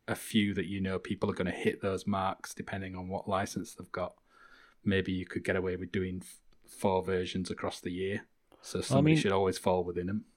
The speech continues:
Speaker 1: I don't know.
Speaker 2: I think ultimately that's the current Umbraco one, isn't it? If, if there was
Speaker 1: Yeah.
Speaker 2: a security patch now, you'd probably get a seven fifteen. You
Speaker 1: Yeah.
Speaker 2: might get a seven six something 'cause of the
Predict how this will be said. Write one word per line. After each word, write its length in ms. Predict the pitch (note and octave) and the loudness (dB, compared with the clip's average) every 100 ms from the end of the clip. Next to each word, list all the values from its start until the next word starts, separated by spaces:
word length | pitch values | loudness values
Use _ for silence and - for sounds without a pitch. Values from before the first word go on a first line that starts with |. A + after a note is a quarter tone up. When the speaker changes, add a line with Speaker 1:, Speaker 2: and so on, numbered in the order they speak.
| _ | _
Speaker 1:
I 40 | |
don't 120 | - F2 | -8 -8
know. 100 | - | -2
Speaker 2:
I 60 | C#3 | 4
think 160 | D3 | 6
ultimately 480 | C3 C3+ - B2 F2 | 8 6 6 4 4
that's 240 | F2 F#2 - | 2 2 2
the 280 | G2 E2+ | 2 2
current 300 | - - E2 | 2 -2 0
Umbraco 440 | F2 E2 E2+ - G2 | 0 -2 0 2 2
one, 180 | F#2 D2+ | 2 -2
isn't 180 | F2+ | 2
it? 200 | F#2 F2+ - | 0 0 -2
If, 200 | F2 - | -4 -2
if 160 | G2 | -4
there 80 | - | 0
was 100 | F2 | 0
Speaker 1:
Yeah. 40 | F2+ | 0
Speaker 2:
a 40 | |
security 460 | - - F#2+ F2+ F#2 | -4 4 6 6 2
patch 280 | E2+ - F2 | -2 0 2
now, 260 | E2 E2+ | 2 2
you'd 180 | E2 F2 | 2 0
probably 300 | - F2 E2+ | 0 0 2
get 180 | D#2+ D2 | 0 -4
a 40 | - | -4
seven 360 | - D#2+ D#2 | -2 -2 -2
fifteen. 580 | D2+ D#2 - D#2 D#2 D#2 - _ _ _ - | -2 -4 -2 -2 -2 -4 -10 _ _ _ 2
You 120 | F#2 | 4
Speaker 1:
Yeah. 120 | E2+ | 6
Speaker 2:
might 300 | E2 F2 - | 4 2 2
get 300 | - D2 - _ | 2 2 0 _
a 120 | - | -10
seven 400 | - - D2+ C#2+ | -8 -6 -6 -6
six 480 | C#2+ - E2+ - - | -8 -6 -8 -8 -10
something 440 | - E2+ D#2+ F2 D#2+ | -4 -4 -2 -4 -4
'cause 200 | - D2 | -6 -8
of 100 | C#2 | -8
the 160 | D2 | -10